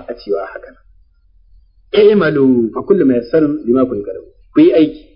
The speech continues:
Dukkan wanda kaga an sauƙaƙe ma, an sauƙaƙe ma shi ne ga abin da aka halitta shi. In kai mutumin kirki ne, za a sauƙaƙe maka aikin mutanen kirki.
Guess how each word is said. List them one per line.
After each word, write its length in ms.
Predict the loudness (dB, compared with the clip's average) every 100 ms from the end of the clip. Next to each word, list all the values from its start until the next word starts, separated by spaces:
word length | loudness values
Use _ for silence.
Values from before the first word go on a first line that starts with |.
| _ _ _ _ -4
Dukkan 220 | 0 2
wanda 220 | 2 2 2
kaga 240 | -2 -2
an 80 | -4
sauƙaƙe 360 | -2 -4 0 0
ma, 80 | 0 -4
an 80 | -2
sauƙaƙe 300 | 0 2 0
ma 160 | -2 -4
shi 140 | -2
ne 140 | 0 0
ga 100 | -2
abin 160 | -2 -4
da 100 | -4
aka 100 | -8
halitta 280 | -14 -16 -20
shi. 200 | -20 -20 _ _ _ _ _ _ _ _ _ _ -2
In 140 | 2
kai 120 | 2
mutumin 360 | 2 0 0 0
kirki 280 | 0 0 0
ne, 180 | 0 0
za 140 | -2 -2
a 40 |
sauƙaƙe 320 | -4 -6 -4 -4
maka 180 | -2 0
aikin 240 | 0 0
mutanen 280 | -4 -6 -14 -20
kirki. 240 | -20